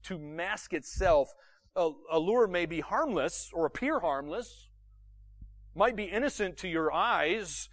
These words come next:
but in reality it has terrible consequences. And so I want to think about some practical application here.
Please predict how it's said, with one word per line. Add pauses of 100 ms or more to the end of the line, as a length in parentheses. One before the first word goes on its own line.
(180)
but
in
reality
it
has
terrible
consequences. (400)
And
so
I
want
to
think
about
some
practical
application
here.